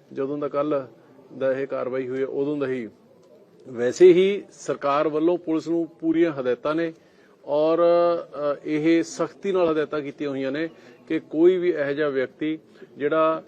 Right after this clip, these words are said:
law and order ਦੇ ਨਾਲ, ਨਾਲ ਖੇਡਣ ਦੀ ਕੋਸ਼ਿਸ਼ ਕਰੇ, ਉਹ ਬਖਸ਼ਿਆ ਨਹੀਂ ਜਾਣਾ ਚਾਹੀਦਾ ਹੈਗਾ। ਤੇ ਉਹੀ ਹਦਾਇਤਾਂ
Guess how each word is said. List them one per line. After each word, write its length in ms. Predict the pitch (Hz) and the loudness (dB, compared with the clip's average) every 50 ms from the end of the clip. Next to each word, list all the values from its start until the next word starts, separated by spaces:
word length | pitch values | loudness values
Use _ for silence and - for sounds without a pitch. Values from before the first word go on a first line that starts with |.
| - - - - 120 | -20 -20 -20 -14 -8
law 380 | 120 123 127 131 139 139 143 | -4 0 0 2 2 0 0
and 120 | 147 143 139 | 0 0 0
order 140 | 135 143 143 | 0 -2 -6
ਦੇ 80 | 147 | -6
ਨਾਲ, 240 | 147 143 143 143 143 | -6 -6 -6 -6 -8
ਨਾਲ 540 | 143 139 135 143 135 135 139 139 135 123 - - | -10 -10 -10 -8 -4 -2 -2 -2 -2 -4 -8 -10
ਖੇਡਣ 340 | - 135 135 135 156 160 160 | -8 -8 -6 -6 -6 -6 -6
ਦੀ 120 | 147 139 | -6 -8
ਕੋਸ਼ਿਸ਼ 400 | 120 - 139 127 - - 131 - | -8 -8 -10 -10 -10 -12 -14 -8
ਕਰੇ, 260 | - 139 127 120 113 | -6 -4 -4 -4 -4
ਉਹ 200 | 104 - - 131 | -6 -8 -10 -8
ਬਖਸ਼ਿਆ 380 | 131 135 135 - - - 165 156 | -6 -6 -8 -6 -6 -6 -6 -6
ਨਹੀਂ 360 | 135 123 120 120 113 131 123 | -6 -6 -8 -8 -8 -8 -8
ਜਾਣਾ 220 | 123 120 117 123 | -6 -8 -8 -8
ਚਾਹੀਦਾ 420 | 113 - 117 110 107 110 104 110 104 | -10 -8 -8 -8 -8 -8 -10 -10 -8
ਹੈਗਾ। 320 | 110 120 123 120 107 - - - - - - - - - - | -8 -6 -6 -6 -6 -8 -12 -20 -20 -20 -20 -20 -20 -16 -10
ਤੇ 680 | - 151 151 156 156 160 160 160 160 160 160 160 156 - - | -6 -4 -2 -2 -2 -2 0 0 0 -2 -2 -4 -6 -10 -8
ਉਹੀ 300 | - 147 139 143 165 175 | -4 -2 0 2 2 2
ਹਦਾਇਤਾਂ 500 | 165 151 156 147 - - 156 156 156 143 | 2 2 0 -2 -2 -2 -2 -2 -2 -6